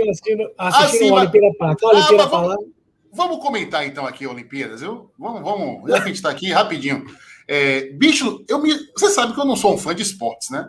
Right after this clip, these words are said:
Speaker 2: Mas eu gosto da zoada, é, e eu gosto muito, Ivan, de ver a, as transmissões de outros esportes, né? E tem umas inovações nas transmissões esse ano que são maravilhosas, né?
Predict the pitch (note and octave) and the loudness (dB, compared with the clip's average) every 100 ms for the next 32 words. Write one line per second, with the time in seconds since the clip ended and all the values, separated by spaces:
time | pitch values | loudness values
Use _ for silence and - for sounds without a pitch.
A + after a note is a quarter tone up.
0 | - A#3+ B3 C4+ - - _ _ - D#4 | -2 2 4 2 -2 -8 _ _ 0 2
1 | G#3+ G#3 F3+ F3 D#3 F3 E3+ E3 E3 _ | 4 4 2 4 6 6 4 0 -4 _
2 | - _ _ D3+ D#3 D3 C#3 C#3+ D3 G#3+ | -20 _ _ -6 -4 -2 -2 -4 -4 2
3 | A3+ G3 G3+ A#3+ G#3 E3+ A#3 - F3+ A#2 | 2 4 2 2 -4 -6 -6 -4 -6 -6
4 | B2+ C3 F#3 F#2+ C#3+ F#3 G#3 E3 - C3+ | -8 -8 -10 -8 -4 2 2 0 -2 -2
5 | C#3 D#3 - G#3 A3 G#3+ - F3+ B3 A3 | 0 0 -2 -6 -4 -4 -4 -4 -4 -2
6 | G#3+ C#3 C3 - C3 C#3 - B2+ - _ | -2 -4 -12 -6 -4 -4 -8 -12 -12 _
7 | _ _ _ - F3 F#3 F#3+ B3 D4+ B3+ | _ _ _ -6 -4 -2 0 2 4 4
8 | G3 D#3+ - C#3+ C3+ C3 C3 B2 - A#2+ | 4 2 0 -2 -2 -2 -6 -6 -8 -8
9 | B2 B2 D#3 F#3+ D4 E4+ D#4+ D#4+ E4+ B2+ | -8 -8 -8 -8 -6 -4 -4 -2 -2 -2
10 | C3 B2 A#2+ D3+ | -4 -6 -6 -6